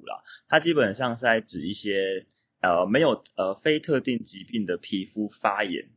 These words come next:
都算。那它基本上也会分成急性的、慢性的，那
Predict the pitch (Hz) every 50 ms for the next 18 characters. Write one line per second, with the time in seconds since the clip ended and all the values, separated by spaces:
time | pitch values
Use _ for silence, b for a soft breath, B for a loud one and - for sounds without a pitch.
0 | _ _ _ - 92 92 98 - - - - - - b b b b b b _
1 | - 123 110 101 98 95 92 - 123 120 120 123 117 104 98 107 104 101 98 104
2 | 104 - 107 104 98 - 98 87 87 87 87 - - - 85 85 - - 117 110
3 | 98 90 - 85 76 69 64 64 55 - 90 101 98 92 - - 104 92 80 -
4 | - - - b b b b b b _ - 107 98 92 87 85 85 80 78 67
5 | 58 -